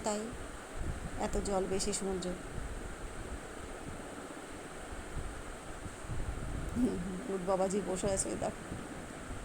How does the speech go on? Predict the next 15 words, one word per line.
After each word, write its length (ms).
আমাদের 240
বলছে, 280
"উঠে 200
উঠবে?" 360
এই 340
না, 140
আমি 120
বলছি, 180
"না, 200
উঠে 200
ভয় 140
লাগে 320
বাবা, 220
উঠবো 260
না।" 140